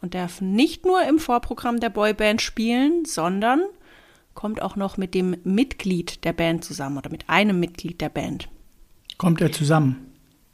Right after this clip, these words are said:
Speaker 1: Kommt er zusammen. Von
Speaker 2: Okay.
Speaker 1: neunzehnhundertneunundneunzig bis zweitausendeins produziert er dann mehrere Demo-C Ds, wie genannt, wird von großen Plattenfirmen aber zunächst erstmal abgelehnt. X-Cell Records,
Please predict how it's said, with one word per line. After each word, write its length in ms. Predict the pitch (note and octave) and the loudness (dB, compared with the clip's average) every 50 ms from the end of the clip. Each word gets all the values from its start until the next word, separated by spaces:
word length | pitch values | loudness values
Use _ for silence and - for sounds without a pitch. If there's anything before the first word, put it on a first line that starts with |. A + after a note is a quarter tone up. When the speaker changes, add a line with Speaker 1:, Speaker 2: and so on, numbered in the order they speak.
| _ _ _ _ | _ _ _ _
Speaker 1:
Kommt 320 | - - G3 F#3 F#3 F#3 | -12 -8 -6 -6 -4 -4
er 100 | - A3 | -6 -8
zusammen. 460 | - - A#3+ A3 F#3+ D3+ E3 D#3+ E3+ - - - - - - - - - - - - _ _ _ _ - - | -8 -6 -6 -4 -4 -4 -4 -6 -10 -12 -12 -12 -12 -12 -12 -12 -16 -18 -20 -20 -20 _ _ _ _ -20 -16
Von 200 | - - A#3+ A3 | -4 0 2 4
Speaker 2:
Okay. 80 | A#3 A#3+ | 4 4
Speaker 1:
neunzehnhundertneunundneunzig 960 | A#3 B3 B3 A3+ G3+ G#3+ A3 A#3+ C4 C4 B3+ A#3+ A#3 A#3+ - - B3 - - | 4 4 4 4 4 6 6 6 6 6 4 4 2 2 0 -2 -4 -4 -4
bis 160 | A#3 G#3+ - | -4 -4 -4
zweitausendeins 800 | - - G3+ - F#3+ F#3+ G3 - - - F3 F#3+ A#3 A#3 - - | -2 -4 -2 -2 -2 -2 -2 -2 0 0 0 2 2 0 -2 -4
produziert 540 | - - - F#3 G3+ F3+ - - G#3+ F#3+ F#3+ | -6 -6 -6 -4 -6 -4 -4 -4 -2 -2 -2
er 80 | F#3 | -2
dann 340 | F3+ F3 E3+ F3+ F3+ F3 - - - | -2 -2 -2 -2 -2 -4 -6 -10 -8
mehrere 420 | - F3+ F3 F#3 F#3 F#3+ F3 F3 | -2 0 0 0 0 -2 -2 -2
Demo-C 440 | E3 G3+ G#3 B3 C#4+ C#4 C4+ - A#3+ | 0 4 6 6 6 6 4 0 -2
Ds, 260 | - A#3+ A#3+ A#3+ - | -2 -2 -2 -2 -2
wie 80 | - A3+ | -2 0
genannt, 480 | A3+ G#3+ G#3+ G#3 G#3+ A3 A3 - - F#3+ | 0 2 2 2 2 0 -2 -2 -2 -2
wird 180 | F#3+ F#3+ F#3+ | -2 -2 -2
von 180 | - - G3+ F#3+ | -4 -4 -4 -2
großen 380 | F#3 F#3 A3 C4 - - C4 | 0 2 4 4 4 4 2
Plattenfirmen 680 | - - - - - - B3 A3+ - - A3 G3+ G3+ G#3 | 2 0 0 -2 -2 -2 -4 -8 -6 -4 -2 -2 -2 -2
aber 260 | - - F#3 G3 F#3+ F#3+ | -4 -4 -4 -4 -4 -6
zunächst 460 | - - F#3 F3 F3 F3 - - - | -6 -6 -4 -4 -4 -6 -8 -10 -10
erstmal 320 | E3+ - - F3+ F#3+ G3+ - - - | -10 -8 -6 -6 -6 -6 -8 -8 -8
abgelehnt. 720 | E3+ D#3 - - - F3 D#3+ - - - F#3+ F3+ - - - - - - - - - - - - - - - - - - _ _ _ _ - - | -8 -8 -6 -6 -6 -6 -4 -6 -6 -6 -6 -6 -6 -8 -12 -16 -20 -20 -20 -20 -20 -20 -20 -20 -20 -20 -20 -20 -20 -20 _ _ _ _ -14 0
X-Cell 920 | - - F4 F4 - - - - - - - - G#3+ G#3 G3+ G3 F#3 - - | 2 4 4 4 2 -4 -6 -6 -6 -6 -2 0 2 2 2 0 -2 -2 -2
Records, 880 | G3+ G3 G3+ F#3+ F#3 - - F3+ F3+ E3+ F3 - - - - - - - | 0 0 0 0 -2 -4 -6 -4 -4 -4 -6 -6 -6 -6 -6 -8 -10 -10